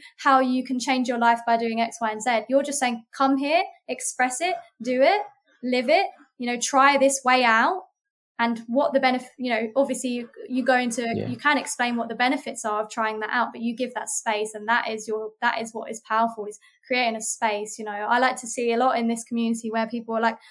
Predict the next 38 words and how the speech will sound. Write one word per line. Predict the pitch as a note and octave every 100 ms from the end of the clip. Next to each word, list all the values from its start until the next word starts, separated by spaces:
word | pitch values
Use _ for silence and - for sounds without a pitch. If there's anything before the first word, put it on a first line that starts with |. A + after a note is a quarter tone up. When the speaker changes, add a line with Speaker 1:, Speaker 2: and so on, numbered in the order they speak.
| - _ _
Speaker 1:
"My | D4+ D#4+
purpose | D#4+ D4 C#4 C4+
is | C4
to | C4+
awaken | B3 A#3 B3+ B3 C4 A#3+
humanity." | A#3 A3+ A3 G#3+ - G#3 -
Okay, | F#3+ A3 G3+ F#3+
I | -
sun-, | B3+ E4+ E4+ -
I | C#4
understand | E4 E4 - C4+ C4+ C4+
what | A#3+
you're | B3+
saying. | - A#3 G#3 G3+
I | A3
understand | B3+ C4+ B3 A#3+ A#3
the |
ability | A3+ A#3 A#3 A3+
of, | G#3+ G#3+ _ _ -
we | C4
need | C4+ C4+
to | C4
shift | - A#3+ A#3
our | A3+
perspective, | A3+ A3+ B3 - - A3 -
but |
your | B3+ D4+
job | C4+ C4+ D4+ D4
is | C4+
not | A#3+ -
to | A3+
awaken | G#3+ A3 B3+ C4
humanity. | B3+ C4+ C4 C4+ C#4+
Your | D4 B3
job | A3+ A#3+ A#3
is | A3+ A3+
to | A#3 A3+ _ -
create | B3+ C4 C#4+ C#4+